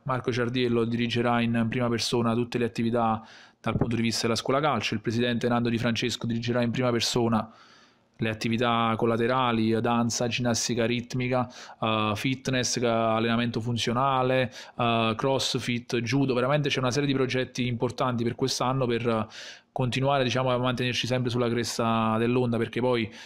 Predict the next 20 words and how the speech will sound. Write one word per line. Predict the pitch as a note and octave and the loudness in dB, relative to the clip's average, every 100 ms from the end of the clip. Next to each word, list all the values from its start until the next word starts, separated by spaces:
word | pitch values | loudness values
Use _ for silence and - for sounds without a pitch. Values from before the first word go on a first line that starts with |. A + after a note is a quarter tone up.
| - - | -18 -4
come | C#3+ | 0
si | B2 | 0
dice, | A2 A2+ | 0 0
chi | C3 | 0
non | C#3 | 0
si | - | 0
aggiorna | B2 A#2 B2+ B2 | 0 2 2 0
è | A#2 | -2
perduto | B2 B2 C3+ A2+ | -2 0 2 2
e | A#2 | 2
noi | B2+ | 0
dobbiamo | A#2+ A#2+ A#2 | 0 0 0
aggiornarci | A2 A#2 A#2 A2+ - | 0 0 0 0 0
continuamente | A#2+ A#2 C3 B2+ A#2 | 0 0 0 0 0
perché | A2+ A2 | -2 0
la | A#2 | 0
concorrenza | A#2+ A#2+ A#2 C#3 B2+ | 2 2 2 0 0
è | A#2+ - | -2 -2
tanta | C3+ A#2 G#2+ A2 | 0 0 0 -2
qua | - G#2 | -2 -4